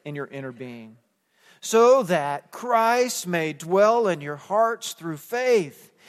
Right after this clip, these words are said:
And I pray that you, being rooted and established in love, may have power together with all the saints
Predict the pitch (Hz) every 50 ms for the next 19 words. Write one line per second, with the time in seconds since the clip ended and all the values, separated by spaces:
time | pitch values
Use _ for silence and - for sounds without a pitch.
0 | - - - - 233 233 220 208 - 233 254 247 247 240 220 220 202 185 196 202
1 | 262 302 320 330 320 294 247 202 170 165 160 220 240 233 226 220 220 214 233 262
2 | 349 311 320 320 311 285 226 180 175 156 170 170 175 175 - - 220 208 208 202
3 | 190 190 180 185 - 185 180 175 185 214 226 214 196 156 143 - - - - -
4 | _ - 208 214 202 196 190 180 - - - 226 220 226 226 226 196 180 170 -
5 | 180 175 175 175 185 180 190 180 190 214 247 285 302 294 269 214 180 - - 175
6 | 147 127 117 - - - -